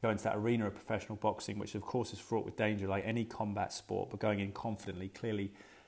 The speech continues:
has evaluated his own skill set and backs himself and had those knowledgeable people around him at the boxing booth gym, Adam Booth's gym, with his trainer, Adam Martin.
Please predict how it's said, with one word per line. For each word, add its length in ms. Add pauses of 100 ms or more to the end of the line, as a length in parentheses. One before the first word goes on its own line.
(240)
has 120
evaluated 460
his 120
own 220
skill 360
set 360 (680)
and 140
backs 280
himself 360
and 100
had 140
those 420
knowledgeable 400
people 320
around 260
him 100
at 60
the 60
boxing 380
booth 420 (220)
gym, 340 (120)
Adam 160
Booth's 260
gym, 300 (100)
with 100
his 120
trainer, 340
Adam 220
Martin. 400